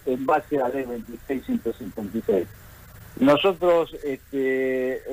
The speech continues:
la verdad, hasta acá lo que estamos haciendo, insisto, es un hecho consumado, que es una ley y su reglamentación, por un lado, este, presentar una, una cautelar,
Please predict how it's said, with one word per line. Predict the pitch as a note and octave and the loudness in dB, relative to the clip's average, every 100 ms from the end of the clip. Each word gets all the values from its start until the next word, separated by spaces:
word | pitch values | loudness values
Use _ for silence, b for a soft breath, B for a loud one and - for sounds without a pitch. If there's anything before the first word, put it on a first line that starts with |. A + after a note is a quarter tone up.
| C3 | 0
la | C#3 | 2
verdad, | C3+ C#3+ F3 F#3 - | 2 0 0 -2 -2
hasta | C3 B2+ C3+ | -2 -2 -8
acá | C3+ F#3+ | -2 -2
lo | D3+ A#2 | -2 -6
que | A2+ | -12
estamos | - A#2+ A2+ | -10 -8 -8
haciendo, | - - F3+ F3+ F#3 F3+ - | -8 -2 -2 0 0 0 -2
insisto, | - D#3+ - | -8 -8 -8
es | - B2+ | -10 -6
un | C#3+ F3+ | -2 -2
hecho | F3+ - A#2+ | -2 -4 0
consumado, | C3 A#2 E3 G3 E3 A2 G2 | 0 0 -2 2 4 4 0
que | A#2+ | -4
es | A#2+ | -4
una | A#2+ B2 | -4 -2
ley | C3 G#2+ - - - - - - - | 0 0 -2 -10 -20 -20 -20 -20 -10
y | A#2+ | -8
su | - A#2+ | -2 0
reglamentación, | A#2 A#2 A#2+ B2 C#3 C3 G3 A3+ - - | 2 2 2 0 0 2 2 2 -2 -10
por | - D#3 E3+ | -2 0 2
un | F3+ | 2
lado, | F3+ F#3 F#3+ G3+ G#3 - _ - - - - - - - | 4 4 2 -4 -10 -20 _ -20 -20 -20 -20 -20 -18 -8
este, | C3 B2+ - C3 B2+ B2+ A#2+ | -6 -6 -2 0 2 0 0
presentar | - C#3+ - C#3+ C#3+ F3 D#3 | 0 -2 -2 -6 0 2 2
una, | C#3+ C3+ B2+ A#2 A2 | 0 2 2 2 0
una | D#3+ D3+ C#3 | -2 0 0
cautelar, | C#3 C3 B2 D3 F3 | -2 -2 -2 2 2